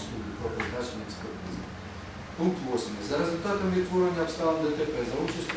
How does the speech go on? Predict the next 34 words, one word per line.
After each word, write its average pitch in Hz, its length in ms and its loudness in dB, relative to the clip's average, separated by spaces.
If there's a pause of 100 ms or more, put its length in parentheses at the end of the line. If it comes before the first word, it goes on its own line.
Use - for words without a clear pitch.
водія, 143 340 2 (600)
водія 147 340 4 (140)
Соколової, 123 680 2
свідків 143 500 -2
Рибіна 156 400 2
та - 140 0
Гарадзе, 113 420 2
автомобіль 160 440 2
Honda 156 320 2
C - 40 0 (100)
R - 40 4
V 147 40 2 (120)
під - 160 -4
керуванням 147 460 2
водія 131 260 2 (120)
Соколової 127 540 0
перед 160 260 2
поворотом 160 460 4
наліво 127 380 2
зупинилося 127 600 0 (100)
на 147 60 4 (460)
проспекті 160 500 0 (100)
Правди 113 420 2
на 135 120 2
відстані 180 400 -2
шість 165 220 0
метрів 147 320 0
від 131 160 -2
правого 147 280 4
габариту 131 480 2
керованого 147 440 2
не 139 140 2
автомобіля 110 500 -4 (100)
до 131 40 -4